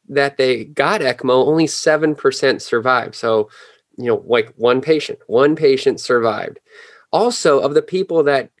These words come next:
came, that ultimately got to the E R, only, that were all E C P R qualified, only fifty percent of those even had attempts at E C P R. So I, I,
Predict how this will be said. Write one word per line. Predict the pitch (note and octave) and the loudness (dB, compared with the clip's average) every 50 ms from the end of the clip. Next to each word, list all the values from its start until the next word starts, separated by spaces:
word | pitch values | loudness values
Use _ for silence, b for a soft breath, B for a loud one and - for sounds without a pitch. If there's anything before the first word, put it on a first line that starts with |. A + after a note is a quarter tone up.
| _ | _
came, | - - - D#3+ E3 F3 F#3 G3+ G3+ F3+ E3 C3+ | -14 -8 -4 0 2 4 4 4 2 0 0 0
that | D3 C3+ | 2 2
ultimately | C#3+ D3+ - E3 D3+ A#2+ C3 C3+ B2+ | 2 2 0 -2 -4 0 0 0 0
got | A2 B2+ B2+ C#3+ - | 2 0 0 -2 -2
to | - E3+ | -4 -4
the | E3 E3 - E3 | -2 -2 -2 0
E | F#3 | 0
R, | G3 G3 G3 F#3+ - - | 2 2 2 0 0 0
only, | D#3 E3+ F3 F3 - | 0 2 2 2 2
that | - D#3+ B2+ - | 2 0 2 2
were | D3 C#3+ - | 2 2 2
all | C#3+ D3 D#3 D#3+ D#3+ | 2 2 2 2 2
E | - D#3+ D3+ | 0 -4 -8
C | - - D#3 | -6 -6 -8
P | D3+ - D3 C#3+ | -6 -2 0 2
R | C3+ C3 | 2 2
qualified, | A#2+ - - B2+ B2+ C#3+ D3+ - - E3+ F3+ G3+ F#3 - _ _ _ _ _ _ _ _ - D#3 | 0 -2 -4 -2 -2 -2 -2 -2 -2 -2 -2 -2 -4 -6 _ _ _ _ _ _ _ _ 0 2
only | E3 E3+ D#3+ | 2 2 2
fifty | D#3+ - F#3 E3+ - - | 2 -2 -4 -2 -2 -4
percent | - D#3+ D3+ - E3+ E3 | -2 -2 0 0 2 2
of | E3+ | 4
those | D3+ D3 C#3+ C#3 | 4 4 4 4
even | D3 D#3 D3+ D3 | 2 0 0 0
had | C#3 C#3+ C3+ B2+ | 0 0 -2 -2
attempts | A#2+ - - - E3+ D#3 D3+ - | -2 -4 0 0 0 0 0 -2
at | A#2+ A2 | -4 -4
E | G#2+ | -4
C | G#2 - - | -8 -8 -10
P | F#2+ - - - | -12 -10 -10 -10
R. | D#2+ - - - - B B B B B B B B B B B | -10 -10 -12 -14 -18 B B B B B B B B B B B
So | B - F#3 F3 E3+ E3+ - - _ _ _ _ _ - | B 0 2 4 4 2 2 0 _ _ _ _ _ -12
I, | A#2 - _ _ _ _ _ _ _ _ - | -12 -12 _ _ _ _ _ _ _ _ -12
I, | C#3+ D#3 | -10 -10